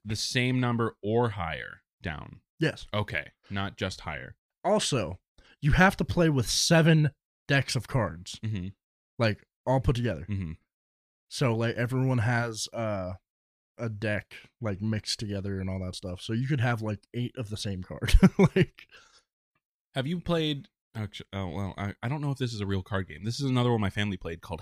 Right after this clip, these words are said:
Speaker 1: Hand in Foot.
Speaker 2: Hand in Foot, yeah.
Speaker 1: Yeah. Where it's a bunch of decks mixed together and it's similar to Rummy.
Speaker 2: I've never played it, but
Speaker 1: Okay.
Speaker 2: I've heard of it. It
Speaker 1: Yeah.
Speaker 2: is a thing.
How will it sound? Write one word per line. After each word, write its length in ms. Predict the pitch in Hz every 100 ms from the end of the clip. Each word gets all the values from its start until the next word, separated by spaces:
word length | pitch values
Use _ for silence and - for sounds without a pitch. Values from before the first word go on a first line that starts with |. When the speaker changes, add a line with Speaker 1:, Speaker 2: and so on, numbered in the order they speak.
| -
Speaker 1:
Hand 260 | 98 101 98
in 280 | - 92 87
Foot. 380 | - 120 - - _
Speaker 2:
Hand 160 | 170 180
in 100 | 180
Foot, 220 | 165 170 -
yeah. 100 | 185
Speaker 1:
Yeah. 140 | 123 - _ _ _ -
Where 140 | 110
it's 120 | 101 98
a 40 |
bunch 280 | 98 101 110
of 200 | 95 - -
decks 260 | 98 -
mixed 160 | 101 -
together 280 | 98 95 98
and 80 | 92
it's 160 | 90
similar 300 | - 92 95
to 80 | 87
Rummy. 380 | 82 82 90 104
Speaker 2:
I've 160 | 147 151
never 220 | 160 156
played 400 | - - 127 135
it, 160 | 190 -
but 140 | 120 139
Speaker 1:
Okay. 100 | 131
Speaker 2:
I've 120 | 107
heard 200 | 120 120
of 60 | 147
it. 120 | - _ -
It 60 |
Speaker 1:
Yeah. 60 | 101
Speaker 2:
is 80 | 110
a 60 | 107
thing. 300 | 113 117